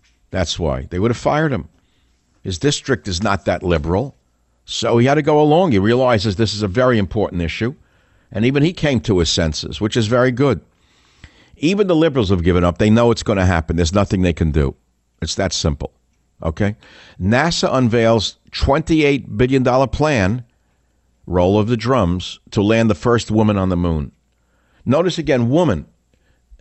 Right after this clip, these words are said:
Not superior woman, not superior pilot, not superior engineer, not superior astrophysicist, but a woman. What, any woman? They're gonna just pick a woman off the street, a homeless woman?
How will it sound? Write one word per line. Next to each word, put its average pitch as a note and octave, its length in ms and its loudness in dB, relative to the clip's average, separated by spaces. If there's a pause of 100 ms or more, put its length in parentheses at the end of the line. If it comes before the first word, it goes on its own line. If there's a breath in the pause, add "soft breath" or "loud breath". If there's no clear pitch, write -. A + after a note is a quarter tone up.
(360)
Not G#2 280 -4
superior A#2 580 0
woman, G#2+ 400 0
not F2 180 -4
superior F2+ 520 -4
pilot, G#2 440 -2
not E2+ 200 -4
superior F2 500 -4
engineer, F#2+ 460 -4
not E2 180 -4
superior E2+ 560 -6 (400 soft breath)
astrophysicist, G#2+ 880 -2
but G2+ 120 0
a G2+ 60 4
woman. G#2+ 360 2 (600)
What, A2 180 0
any A#2 220 2
woman? A3 440 2 (360)
They're A2+ 100 2
gonna A2+ 100 2
just B2 160 -2
pick D3+ 160 0
a C3 60 2
woman C3+ 260 2
off C3+ 160 0
the B2 100 -6
street, E3 280 0
a A#2 60 2
homeless D3+ 380 0
woman? A3+ 380 -2